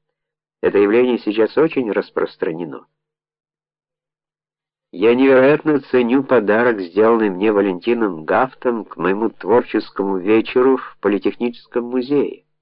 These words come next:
Он переписал для меня от руки все свои эпиграммы и вручил мне бесценный альбом на глазах у публики. Мне хочется познакомить читателей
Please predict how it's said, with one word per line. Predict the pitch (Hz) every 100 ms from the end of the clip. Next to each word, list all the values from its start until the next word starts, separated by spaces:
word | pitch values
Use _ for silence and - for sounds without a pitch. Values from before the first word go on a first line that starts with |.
| _ _ _ _ _ _ _
Он | 147 147
переписал | - 95 - 95 143 139
для | 98 92
меня | 107 123 127
от | 104 104 -
руки | 98 90 - 175 - _ _ _ _ _
все | _ - 170
свои | 165 160 156 143
эпиграммы | - - 131 117 113 85 71 80
и |
вручил | 90 92 82 156 143
мне | 117 92
бесценный | 92 107 - - 175 156 143
альбом | 120 82 131 143
на | 123
глазах | 107 101 110 110
у | 92
публики. | - 80 - - _ _ _ _ _ _ _ _ _ _ _ _ _ _ _
Мне | - 98 127
хочется | 147 - -
познакомить | 127 120 120 113 135 131 123
читателей | - 110 123 131 120 113